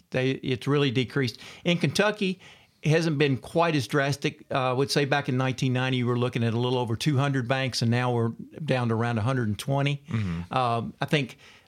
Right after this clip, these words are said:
Speaker 1: the consolidation boom came to Kentucky a little bit later because of the state laws that, uh, Kentucky had as far as,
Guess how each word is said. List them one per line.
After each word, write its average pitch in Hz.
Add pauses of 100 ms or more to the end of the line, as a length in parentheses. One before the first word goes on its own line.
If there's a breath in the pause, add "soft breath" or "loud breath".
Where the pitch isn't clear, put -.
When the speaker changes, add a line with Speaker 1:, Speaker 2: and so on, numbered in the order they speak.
Speaker 1:
the 131
consolidation 139
boom 135
came 131
to 117
Kentucky 135
a -
little 127
bit 123
later 127
because 117
of 113
the 110
state 120
laws 120
that, 110
uh, 117
Kentucky 117
had 117
as 110
far 113
as, 107